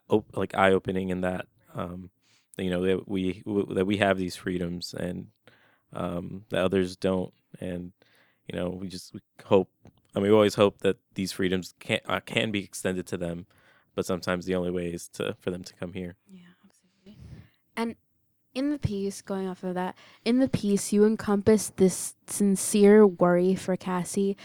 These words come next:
Speaker 2: and for her future, though not letting those reading or listening in this case, not letting them know if you know for a fact if she's actually gay.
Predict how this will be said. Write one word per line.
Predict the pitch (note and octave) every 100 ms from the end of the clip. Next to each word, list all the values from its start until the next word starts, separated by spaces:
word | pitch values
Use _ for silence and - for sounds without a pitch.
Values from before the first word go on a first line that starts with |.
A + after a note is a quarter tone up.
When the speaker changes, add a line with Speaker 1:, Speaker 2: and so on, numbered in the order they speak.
| - -
Speaker 2:
and | G#3 F#3+
for | F#3+
her | F#3
future, | - - F#3+ F#3+ - G#3 G#3 - - - _ -
though | F3+ G#3
not | G#3 G#3 A#3+ C#4
letting | G#3 G#3+ A#3 A3+
those | F#3+ F#3+ F3
reading | F#3 F#3+ G#3+ A3 -
or | F3
listening | E3+ - F#3
in | F#3+
this | F#3+ -
case, | - F#3+ G3+ - - - _
not | A3 A#3+
letting | C4+ C#4+
them | B3+ G#3 F#3
know | F3+ F3 F#3 A3+ A3+ - _ _
if | F#3+ -
you | F3+ A3+ D4
know | D4 F#3+ E3 E3+
for | - F3+
a |
fact | E3+ F3 F3
if | F#3
she's | - E3+ -
actually | E3+ - F#3 -
gay. | - C2+ G#3